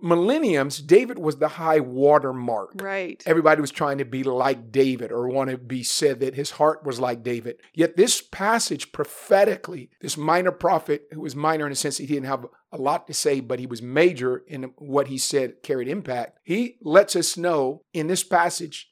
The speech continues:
Speaker 1: that whereas before David was the prototype, in a last days generation, David's gonna go from the prototype to the stereotype. In other words, David is gonna be the low water mark rather than the high water mark. It,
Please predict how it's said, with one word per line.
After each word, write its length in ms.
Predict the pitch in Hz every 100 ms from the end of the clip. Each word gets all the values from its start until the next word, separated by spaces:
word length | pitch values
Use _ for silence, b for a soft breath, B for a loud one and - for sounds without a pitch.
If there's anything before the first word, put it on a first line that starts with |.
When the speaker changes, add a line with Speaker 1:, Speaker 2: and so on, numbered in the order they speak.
| -
Speaker 1:
that 200 | 151 165
whereas 360 | 156 185 165
before 400 | 143 147 - 196
David 440 | 151 160 175 180 180
was 200 | 151 -
the 100 | 147
prototype, 760 | - 180 190 190 196 208 233 _ _ _ -
in 120 | 147
a 40 |
last 440 | 143 156 175 - -
days 200 | 170 151
generation, 680 | 127 160 147 147 151 - 127
David's 340 | 139 160 143
gonna 200 | 143 135
go 160 | 135 139
from 160 | 143
the 80 | 127
prototype 760 | - 175 170 151 - 123 123 -
to 120 | 143
the 100 | 120
stereotype. 880 | - - 170 147 127 120 135 123 -
In 140 | 139
other 140 | 185 175
words, 320 | 143 135 - b 123
David 380 | 151 208 196 151
is 100 | 131
gonna 220 | 147 135
be 380 | 131 127 123 -
the 160 | 135 135
low 640 | 127 135 151 202 196 165 -
water 360 | 127 139 139 123
mark 280 | 127 127 127
rather 220 | 139 135
than 100 | 131
the 60 | 127
high 240 | 143 170
water 260 | 143 139 127
mark. 240 | 127 127 -
It, 160 | 143